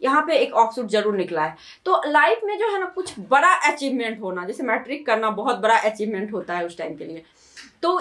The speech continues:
इस प्रकार से आप देखेंगे अपने हाथ में, अपने पाम में जीवन रेखा से जब भी कोई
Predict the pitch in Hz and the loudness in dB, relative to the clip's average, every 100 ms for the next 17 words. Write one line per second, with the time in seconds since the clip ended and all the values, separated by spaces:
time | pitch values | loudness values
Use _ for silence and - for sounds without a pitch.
0 | 294 302 349 381 349 370 370 415 370 247 | -2 0 0 0 2 4 2 -2 -4 2
1 | 294 233 277 302 285 277 277 302 415 277 | 0 2 -2 0 -4 -4 -4 -4 -2 2
2 | 254 254 254 254 - 285 330 294 262 262 | 2 2 -4 -4 -2 0 2 2 2 0
3 | 262 220 285 349 427 349 320 285 285 269 | -4 -4 -2 2 2 2 2 0 -2 0
4 | 311 285 415 480 285 277 | 0 4 4 4 2 0